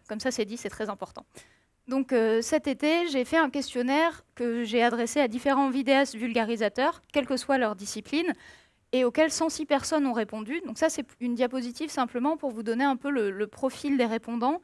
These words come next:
Donc vous voyez qu'il y a pas mal de diversité en termes d'ancienneté des chaînes. Il y a des chaînes qui ont quand même plus de deux ans, des chaînes de moins de six mois avec un profil à peu près équilibré.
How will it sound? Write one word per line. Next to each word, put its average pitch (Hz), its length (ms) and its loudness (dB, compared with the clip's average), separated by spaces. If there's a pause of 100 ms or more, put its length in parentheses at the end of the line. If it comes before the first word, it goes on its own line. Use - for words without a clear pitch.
(480)
Donc 220 120 -8
vous 240 80 -4
voyez 254 240 4
qu'il - 80 0
y - 20 4
a 220 60 2
pas 233 100 2
mal 277 220 2
de 226 100 -4
diversité 247 800 2
en 202 140 -2
termes 247 360 0
d'ancienneté 240 600 0
des 208 100 0
chaînes. 311 280 2
Il 262 40 0
y 202 60 -2
a 202 40 0
des 202 120 -6
chaînes 262 220 -2
qui 233 80 -10
ont 208 40 -12
quand 208 140 -4
même 233 240 0
plus 277 420 -4
de 233 140 -2
deux 214 240 -2
ans, 285 180 2 (380)
des 214 100 -4
chaînes 269 300 2
de 233 80 0
moins 226 180 0
de 240 60 -2
six 226 180 -8
mois 254 220 4
avec 208 240 4
un 214 80 -4
profil 226 320 -2
à 196 80 2
peu 214 100 -6
près 247 220 0
équilibré. 214 580 -4